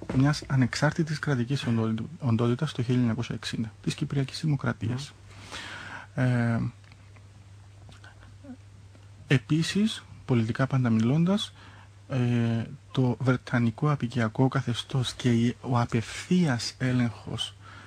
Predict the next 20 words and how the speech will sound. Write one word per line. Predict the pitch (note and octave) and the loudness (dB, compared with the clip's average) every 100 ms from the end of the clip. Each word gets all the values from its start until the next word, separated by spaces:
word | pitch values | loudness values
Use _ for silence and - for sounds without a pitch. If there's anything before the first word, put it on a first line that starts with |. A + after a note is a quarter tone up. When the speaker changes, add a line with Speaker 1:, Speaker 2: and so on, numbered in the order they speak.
| - - | -20 -8
Speaker 1:
της | - A2+ | -4 -4
Κύπρου | - D3 D3 E3+ F3+ | 0 0 2 0 0
εκ | C3+ - | -2 0
μέρους | C3 B2+ | 2 2
της | B2 | 0
Βρετανίας | A#2 - A#2+ C#3 G3 A3 - - - - - | -2 -2 0 2 4 2 -2 -14 -20 -20 -2
τερματίστηκε. | F3+ F3 D3+ A2+ - - A2 - - | 2 2 2 -2 -4 -8 -8 -10 -12
Speaker 2:
Μάλιστα. | C#3+ A2+ - - - - | -8 -8 -10 -18 -8 0
Speaker 1:
Μάλιστα. | C#3+ D3+ - - - | 0 0 -8 -20 -8
Επομένως, | C3 B2 D3 E3+ E3 | -6 0 4 4 6
δεν | D3+ | 4
έχουμε | D3 C#3+ | 4 2
Βρετανούς | A#2+ A#2 A2+ B2 A2+ G#2+ G#2+ | 2 2 0 0 2 2 2
διοικητές | G#2+ G2+ A2 G#2+ A#2 - | 0 -2 -4 -6 -6 -4
να | A#2+ | -4
καθορίζουν | A#2 - A#2+ A2+ A2+ | -2 -2 -2 0 -2
τις | - - | -2 -4
τύχες | A#2+ A2+ - | -4 -4 -4
του | A#2 | 0
νησιού. | A#2 - B2+ G#2 | 0 0 0 0